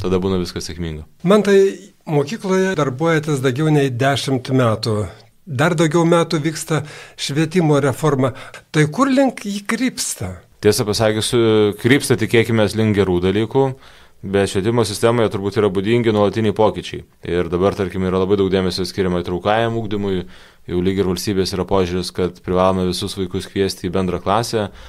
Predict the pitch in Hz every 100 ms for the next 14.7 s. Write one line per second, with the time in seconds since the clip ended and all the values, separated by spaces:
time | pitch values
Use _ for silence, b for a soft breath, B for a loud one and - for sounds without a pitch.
0 | B B 92 90 90 92 90 90 92 87
1 | 90 92 90 98 95 95 95 90 87 87
2 | 110 139 131 113 113 110 107 101 101 98
3 | 92 90 85 B B B B B - 95
4 | 98 98 95 101 90 92 92 92 92 101
5 | 92 92 120 120 107 104 98 95 92 87
6 | 98 90 92 90 85 104 95 - 90 90
7 | 95 104 95 92 87 85 117 127 113 98
8 | 87 90 87 90 90 87 92 87 98 92
9 | 90 90 - 87 90 - 90 110 127 117
10 | 92 - B B B 127 127 120 139 113
11 | 110 101 101 92 117 139 135 - - 110
12 | 101 104 104 98 107 104 98 90 98 95
13 | 101 92 95 95 95 98 87 95 95 -
14 | 90 - 82 85 101 117 120